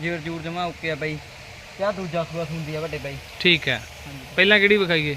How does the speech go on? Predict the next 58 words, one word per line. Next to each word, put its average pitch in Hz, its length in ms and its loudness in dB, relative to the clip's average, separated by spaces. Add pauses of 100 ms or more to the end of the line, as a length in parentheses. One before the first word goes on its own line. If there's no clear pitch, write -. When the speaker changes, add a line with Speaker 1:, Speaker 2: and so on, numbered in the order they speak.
(140)
Speaker 1:
ਜਿਹੜੇ 190 120 -8
ਤੋਂ 226 80 -4
ਮਰਜ਼ੀ 208 260 -2
ਸ਼ੁਰੂ 202 160 -8
ਕਰ 190 180 -2
ਲਓ 143 100 -8
ਜੀ। 135 80 -8 (320)
ਪਹਿਲਾਂ 226 160 2
ਗੱਭਣ 233 240 2
ਤੇ 240 180 2
ਇਹ 247 100 2
ਸੂਈ 220 200 -4
ਤੇ 233 160 -2
ਆ 208 60 2
ਜੀ। 160 180 -4 (340)
Speaker 2:
ਕਿੰਨਾ 226 240 8
ਕੁ 220 60 8
ਦੁੱਧ 214 160 6
ਪਿਆ 208 200 8
ਜੂ? 185 220 0 (380)
Speaker 1:
ਆਹ 240 100 2
ਦੁੱਧ 247 140 -6
ਪਿਆਊਗੀ 247 300 -4
ਬਾਈ 262 160 -2
ਵੀਹ 247 180 -6
ਕਿਲੋ 220 220 -4
ਵੱਛੀ। 185 280 -6 (340)
Speaker 2:
ਹੂੰ। 143 380 -4 (540)
Speaker 1:
ਇਹਦੀ 233 120 -2
ਸੱਤ 220 240 2
ਵਜੇ 220 120 0
ਜੇਰ 214 240 2
ਪੈ 208 200 4
ਗਈ 214 160 -2
ਸੀ, - 20 -2
ਜੇਰ 196 200 -2
ਤੋਂ 196 80 -4
ਬਾਅਦ 208 160 4
ਬਾਈ 220 220 -2
ਚਾਰ, 208 160 2
ਸਾਢੇ 208 160 -4
ਚਾਰ 214 180 0
ਕਿਲੋ 202 160 -6
ਬੱਚੇ 190 300 -6
ਨੂੰ 196 100 -8
ਚੰਗਾ 214 200 -2
ਕੇ 190 80 -4
ਦੁੱਧ 190 160 -4
ਕੱਢਿਆ 208 300 0
ਇਹਦਾ 175 160 4
ਆਪਾਂ। 170 220 -2 (220)
Speaker 2:
ਠੀਕ 175 240 4
ਹੈ। 131 140 0 (240)
Speaker 1:
ਹਾਂਜੀ 156 200 -6
ਬਾਈ। 143 100 -8
Speaker 2:
ਮਗਰ 190 260 8
ਕੀ 196 200 4
ਆ? 165 140 6